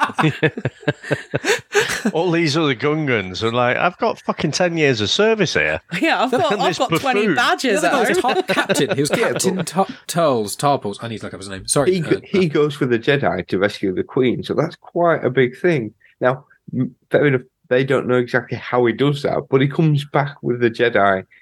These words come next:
Speaker 4: and this army, you know, and so in a way, they've seen him do this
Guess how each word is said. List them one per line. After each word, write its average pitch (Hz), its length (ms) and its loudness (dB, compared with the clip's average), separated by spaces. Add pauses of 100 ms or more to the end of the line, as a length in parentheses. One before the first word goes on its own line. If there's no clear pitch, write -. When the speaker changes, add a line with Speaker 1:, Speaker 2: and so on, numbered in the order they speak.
(260)
Speaker 4:
and 120 120 2
this 117 160 0
army, 107 440 2 (320)
you 131 120 0
know, 104 280 4 (100)
and 90 280 -2 (640)
so 127 360 2
in 139 140 0
a 135 60 4
way, 147 200 2
they've 139 280 2
seen 135 280 -2
him 104 120 -2
do 113 180 2
this 110 200 -4